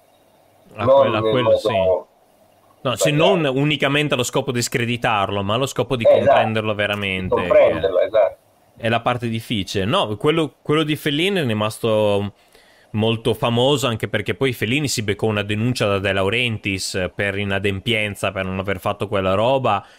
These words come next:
Speaker 1: Lo accusava del fatto che non, non c'era quel calcolo, era tutta una fantasia, ma esistono le lastre. C'era,
Speaker 2: Sì, sì.
Speaker 1: effettivamente. Poi dopo non c'è stato più, però c'era. È un contenzioso non da poco, un caso molto,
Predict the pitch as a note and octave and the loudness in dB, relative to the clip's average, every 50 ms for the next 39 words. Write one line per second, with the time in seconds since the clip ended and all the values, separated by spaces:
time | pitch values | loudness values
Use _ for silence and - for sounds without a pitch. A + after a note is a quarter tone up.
0 | _ _ - G#2 G#2+ - - A#2 G#2 A2+ A2+ G#2+ G#2+ G2+ G2 F#2+ - A2+ A2 - | _ _ -4 -2 -2 -2 -2 -2 0 0 0 0 0 0 -2 -2 -2 -2 -2 -2
1 | - G2 - G#2 G2 G2 G2 G2+ G2 G2+ G2+ - - B2 A2+ G#2+ G#2 - - G2 | -4 -6 -4 -4 -4 -2 -2 -2 -2 -2 -2 -2 -2 0 0 0 -2 -2 -2 -4
2 | F#2+ - - A2+ G2+ A2 A2+ A#2 A2+ - A2+ G2+ F#2+ F#2+ - A2+ A2 - G#2 G2 | -4 -4 -4 -2 0 0 0 -2 -2 -2 -2 0 -2 -2 -4 -6 -6 -4 -4 -4
3 | F#2+ - A#2 B2 B2+ D3 B2+ C3+ A#2+ G#2+ G2+ G2+ G2+ - - A2 - - - A#2 | -4 -4 -4 -2 -2 -2 -2 -2 -2 -2 -2 -2 -2 -4 -6 -8 -8 -8 -8 -8
4 | G2 F2+ F#2 F#2 F2 F2+ G2+ G2+ F#2+ - - - - - D#2+ D#2 D#2 - _ - | -6 -6 -4 -4 -4 -4 -4 -4 -4 -4 -8 -10 -10 -8 -8 -8 -8 -10 _ -20
5 | - _ _ _ _ - - - C#3 A#2 G2+ F#2+ G2 F#2 F2+ F2+ - - A#2 G2 | -20 _ _ _ _ -6 -4 -2 -2 0 -2 -2 -2 -2 -4 -4 -6 -8 -12 -8
6 | F#2 A2+ A#2 G2 - - - - A#2 G#2+ - B2 A2+ A#2 B2 A2 G#2+ G#2+ G#2+ G#2+ | -4 -4 -4 -4 -4 -6 -8 -8 -6 -4 -4 -6 -4 -4 -4 -2 -2 -2 -2 -2
7 | G2+ F#2+ F#2 F2+ A2+ A2+ - C3 A#2 A#2+ A2+ A2+ A#2 G#2 G#2 G#2 - A2+ - - | -2 -2 -2 -2 -2 0 0 0 2 2 0 0 -2 -2 -2 -2 -4 -4 -4 -4
8 | C3 C3 E3 C3 - C3 A#2+ - B2 A#2+ A#2 A2 - - - C3 A2+ G2+ F#2 F#2+ | -4 -4 -4 -4 -2 -2 -2 0 0 -2 -2 -2 -4 -4 -2 0 0 0 0 -2
9 | F#2+ F2+ F2 - _ - - - _ _ _ - D#3 D3 C3 A#2 - C#3 B2+ - | -2 -4 -4 -8 _ -20 -20 -20 _ _ _ -2 -2 -2 -2 -6 -8 -8 -4 0
10 | D#3+ D#3+ D#3 C#3+ E3+ D#3+ D3+ B2+ - F3 F3+ F3 D3 E3 D#3 C#3 C3 B2 B2+ B2 | 0 0 2 2 2 0 0 0 2 2 2 2 2 0 0 0 0 0 0 -2
11 | A#2+ - - B2 G#2+ G2+ F#2+ - G#2+ G2+ G2 - A#2+ A#2+ B2 C3 B2 B2 B2+ C3 | -4 -2 0 2 2 2 0 -2 -4 -4 -2 -2 -2 -2 0 0 0 0 0 -2
12 | B2 - C#3+ B2+ B2 A#2+ A#2 A2+ A2 G#2+ G#2+ | -2 0 2 2 4 4 4 2 2 0 -2